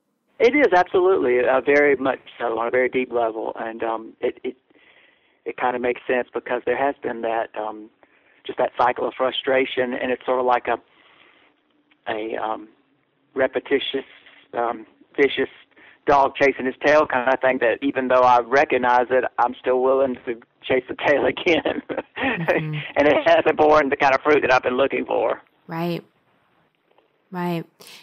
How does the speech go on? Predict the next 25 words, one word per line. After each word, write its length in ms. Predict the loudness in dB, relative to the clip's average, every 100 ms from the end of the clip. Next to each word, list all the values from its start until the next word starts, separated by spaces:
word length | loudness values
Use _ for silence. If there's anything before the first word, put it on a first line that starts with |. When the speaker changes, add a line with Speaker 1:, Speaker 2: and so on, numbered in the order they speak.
| _
Speaker 2:
So 180 | -2 0
what 120 | 2
do 60 |
you 140 | 2 0
think 240 | 0 -2
is 120 | -2 -2
the 60 |
major 340 | -2 -2 -2 -6
change 480 | -4 -4 -2 -4
you 60 | -4
need 180 | -6 -4
to 60 |
make? 340 | -6 -6 -10 -18 _ _ _ _ _ _ _ _ _ _ _ _ _ -20 -20 -20 -20 -20 -20 _ _ _ _ _
Speaker 1:
Well, 320 | -4 -2 -2 -6 _ _ _ _ _ _ _ _
I 120 | -14 -12
think 220 | -12 -12 -14
the, 180 | -14 -12
um, 280 | -12 -14 -16 _ _ _ _ _ -6
maybe 380 | -4 -2 -2 0
getting 280 | 0 0 0
in 80 | -4 -2
touch 240 | -2 -2 -6
with 140 | -8 -6 -4
the, 180 | -4 -4
um, 200 | -8